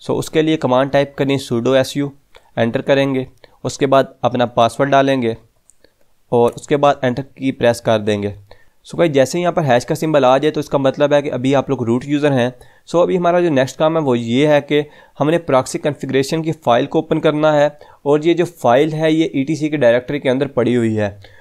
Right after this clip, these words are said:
So सबसे पहले हम लोग ईटीसी के डायरेक्टरी के अंदर जाएंगे। तो उसके लिए हम लोग यहाँ पे कमांड टाइप करेंगे सीडी स्पेस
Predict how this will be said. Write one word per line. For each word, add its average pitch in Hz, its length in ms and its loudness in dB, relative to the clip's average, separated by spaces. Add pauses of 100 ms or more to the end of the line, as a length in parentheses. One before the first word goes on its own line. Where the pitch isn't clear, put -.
(140)
So 147 180 0
सबसे 160 260 0
पहले 175 240 2
हम 170 160 0
लोग 170 240 -2
ईटीसी 151 320 -2
के 160 100 -2
डायरेक्टरी 127 440 2
के 160 100 -2
अंदर 147 200 0
जाएंगे। 139 360 2 (400)
तो 131 160 2
उसके 180 260 -2
लिए 185 120 2
हम 175 120 2
लोग 180 100 2
यहाँ 170 140 2
पे 165 140 -2
कमांड 143 360 0
टाइप 156 260 2
करेंगे 165 260 -2
सीडी 143 360 -2
स्पेस 151 480 -2